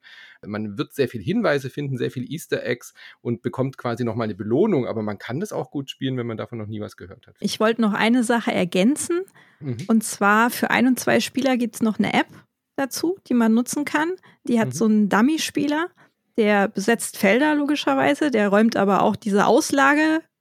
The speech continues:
Speaker 2: regelmäßig ab. Ich finde, die ist zum Beispiel sehr, sehr gut ge-, gelungen. Aber es heißt auch, dass es eigentlich mit drei und vier Spielern, finde ich,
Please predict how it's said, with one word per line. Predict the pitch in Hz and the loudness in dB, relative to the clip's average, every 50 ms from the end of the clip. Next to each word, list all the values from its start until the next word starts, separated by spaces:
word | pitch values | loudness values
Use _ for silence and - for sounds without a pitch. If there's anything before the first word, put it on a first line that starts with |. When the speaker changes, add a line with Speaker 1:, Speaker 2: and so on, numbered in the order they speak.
| _ - | _ -2
Speaker 2:
regelmäßig | 220 269 254 277 269 262 247 247 262 262 - 269 240 - - | 0 0 2 2 4 4 4 4 2 2 0 -2 -2 0 0
ab. | 262 349 - _ - _ _ _ _ _ _ _ | 0 0 0 _ -20 _ _ _ _ _ _ _
Ich | - 240 - | -8 -6 -2
finde, | - 277 277 240 - | 2 2 2 2 0
die | 240 247 285 | 0 0 0
ist | - 285 254 - - | 0 0 -2 -2 -2
zum | - 262 | 0 2
Beispiel | 240 247 220 - 247 233 | 2 2 2 0 0 0
sehr, | 214 214 233 240 262 | 2 4 4 4 4
sehr | 240 247 233 220 | 4 4 4 2
gut | 220 214 202 - | 2 0 -2 -2
ge-, | - 202 202 196 - - - | 0 2 2 2 0 -2 0
gelungen. | - 214 208 240 269 320 381 403 _ - - _ _ _ _ _ - | 0 4 4 4 4 4 0 -2 _ -14 -20 _ _ _ _ _ -2
Aber | - 247 233 | 0 2 2
es | 226 - - | 2 2 4
heißt | 226 240 - - - | 2 2 2 2 2
auch, | 240 247 233 | 2 2 2
dass | - - 220 208 - | 2 0 0 2 2
es | 226 220 208 - - - _ _ _ _ _ _ _ _ _ _ _ _ - | 0 0 0 -2 -8 -12 _ _ _ _ _ _ _ _ _ _ _ _ 0
eigentlich | - 226 240 269 302 285 277 - - | 4 4 6 6 6 4 2 2 2
mit | 254 - - | 2 2 4
drei | 196 190 185 233 254 | 4 4 6 6 6
und | 233 - | 4 4
vier | - 240 233 | 4 2 2
Spielern, | - - - 240 233 240 226 226 | 2 2 0 2 4 4 4 4
finde | - 240 226 214 208 | 4 4 4 4 2
ich, | 196 | 0